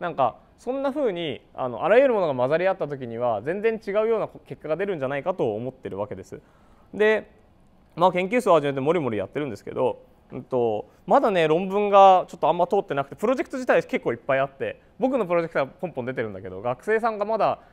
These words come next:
一年生から三年生の子が多いから、論文があんま通んなくてですね。えーと、まあ、今年中にはいっぱい出てくると思いますが、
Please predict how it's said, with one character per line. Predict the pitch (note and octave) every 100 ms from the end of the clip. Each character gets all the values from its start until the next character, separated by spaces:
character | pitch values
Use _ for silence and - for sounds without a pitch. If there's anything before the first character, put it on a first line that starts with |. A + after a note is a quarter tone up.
| -
一 | D3 F#3+
年 | A3+
生 | G3 D3+
か | B2
ら |
三 | C3+ C#3
年 | D#3+
生 | D3+
の | A2+
子 | A2+
が | G2
多 | A#2+ G#2+
い |
か | G2+
ら、 | F#2+ F#2
論 | C#3 E3+
文 | F3+
が | E3
あ |
ん | D#3+
ま |
通 | D#3+ F#3
ん |
な | A#2
く |
て | -
で | -
す | -
ね。 | F#2 _ - _ -
え | A2+
ー |
と、 | - G#2 D#3
ま |
あ、 | F3
今 | G3+
年 | B3 A#3+
中 | A#3+
に | B3
は | E3
い |
っ |
ぱ | B2 D#3
い |
出 | D#3+
て | D#3
く | A2+
る |
と | G2+
思 | A2
い |
ま | A#2+ B2+
す |
が、 | A2